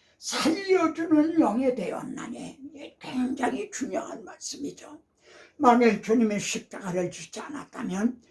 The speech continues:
산 영인 거예요. 그러나 대속죄물이 되주시면 죽으면 많은 열매를 맺나니라. 그래서 살려주는 영이 되신 거예요. 아멘.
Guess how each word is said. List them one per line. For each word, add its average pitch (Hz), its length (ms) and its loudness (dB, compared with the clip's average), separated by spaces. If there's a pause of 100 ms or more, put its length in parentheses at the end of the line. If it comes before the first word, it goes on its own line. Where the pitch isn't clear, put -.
(460)
산 294 600 0
영인 254 420 -2
거예요. - 440 -16 (720)
그러나 269 480 6
대속죄물이 277 1120 2
되주시면 226 760 -4 (280)
죽으면 294 840 4 (540)
많은 175 520 -4
열매를 165 580 -2
맺나니라. 277 800 -8 (540)
그래서 339 460 6
살려주는 359 1040 2
영이 262 320 -2
되신 - 400 -8
거예요. - 400 -12 (1160)
아멘. 151 520 -8